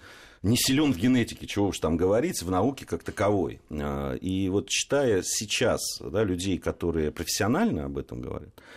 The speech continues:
ведь, э, получается так, ну, я такие выводы делаю для себя, что по большому счёту, вот абсолютно правыми не были ни те, ни другие. Но монополизация,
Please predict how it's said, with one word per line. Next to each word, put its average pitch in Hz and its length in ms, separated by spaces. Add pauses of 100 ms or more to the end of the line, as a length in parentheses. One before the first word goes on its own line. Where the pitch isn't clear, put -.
(240)
ведь, 101 300
э, 110 180 (320)
получается 120 560
так, - 240
ну, 98 80
я 104 140
такие 98 280
выводы 73 300
делаю 67 360
для 67 120
себя, - 340
что - 480 (260)
по 104 80
большому 139 440
счёту, - 480 (220)
вот 87 180
абсолютно 135 720
правыми 69 540 (120)
не 107 160
были 104 200
ни 123 160
те, 202 180
ни 117 100
другие. 101 500 (760)
Но 143 180
монополизация, 147 1000